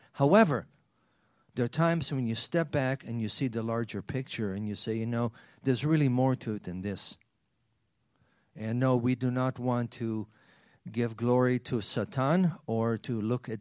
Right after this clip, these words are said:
at a demon behind every bush, but there are clearly times when we recognize that the evil one is at work and it gets discouraging. So we try to fix it,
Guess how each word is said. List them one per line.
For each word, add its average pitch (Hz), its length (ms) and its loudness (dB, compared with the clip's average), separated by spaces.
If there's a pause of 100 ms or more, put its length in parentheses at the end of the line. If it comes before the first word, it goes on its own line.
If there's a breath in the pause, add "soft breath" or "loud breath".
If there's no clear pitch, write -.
(120)
at 107 160 -6
a 107 80 -4
demon 123 400 -2
behind 117 280 -4
every 104 220 -2
bush, 143 400 0 (560 soft breath)
but 110 140 -8
there 113 120 -2
are 110 40 -6
clearly 156 480 0
times 127 580 -2
when 120 560 -2 (1400 soft breath)
we 117 140 -2
recognize 110 880 -4
that 101 280 -4
the 113 80 -6
evil 117 340 -2
one 113 200 -2
is 101 200 -6
at 92 80 -8
work 120 420 0 (1400)
and 110 360 -4
it 110 120 -6
gets 98 260 -6
discouraging. 117 800 -4
So 147 760 2
we - 460 -8
try 156 220 -2
to 170 60 0
fix - 380 -4
it, - 240 -6